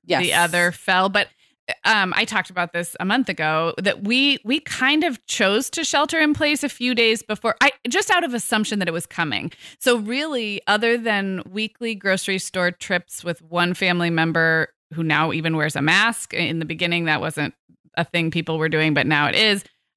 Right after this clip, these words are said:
Speaker 2: Other than that and walks in the fresh air, my family has been in our house for, at, as of you're hearing this, over a month, like, thirty-two days or something like that. Crazy.
Speaker 1: Yeah. And I think for me, it's more like thirty days. I believe the last time,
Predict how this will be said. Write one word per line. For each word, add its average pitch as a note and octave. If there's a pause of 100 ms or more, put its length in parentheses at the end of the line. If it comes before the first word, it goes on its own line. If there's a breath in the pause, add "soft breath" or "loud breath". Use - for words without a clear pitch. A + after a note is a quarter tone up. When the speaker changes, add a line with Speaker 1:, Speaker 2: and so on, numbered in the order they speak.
(100)
Speaker 2:
Other A3
than G3
that F3+
and F3
walks E3+
in F3
the D#3+
fresh D#3+
air, D#3
my E3+
family E3+
has D#3
been D3 (120)
in D#3+
our D3+
house D3+
for, D#3 (160)
at, - (260)
as F3
of E3+
you're E3
hearing D#3
this, -
over D#3
a C#3
month, C3
like, C3
thirty-two C#3
days -
or -
something -
like -
that. - (300)
Crazy. G#3+ (180)
Speaker 1:
Yeah. G3+
And G3
I A3
think C4
for A3
me, G3
it's F#3
more F3
like D#3 (180)
thirty F#3+
days. C4
I F#3+
believe F#3+
the G3
last F3
time, F3+